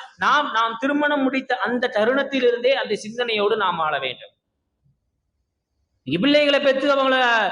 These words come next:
ஸ்கூல், காலேஜஸ்ல சேர்க்கிறது, இதையெல்லாம் தாண்டி திருமணம் முடித்த உடனே இந்த சமூகத்தினுடைய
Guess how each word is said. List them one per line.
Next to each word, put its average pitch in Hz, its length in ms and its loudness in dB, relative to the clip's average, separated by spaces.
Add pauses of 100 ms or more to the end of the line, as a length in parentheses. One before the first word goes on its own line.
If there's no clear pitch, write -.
(240)
ஸ்கூல், 294 400 0
காலேஜஸ்ல 277 680 2
சேர்க்கிறது, 262 540 2
இதையெல்லாம் 320 520 2
தாண்டி 247 380 0 (360)
திருமணம் 339 520 2
முடித்த 285 340 0
உடனே 339 440 2
இந்த 320 140 -2
சமூகத்தினுடைய 269 720 0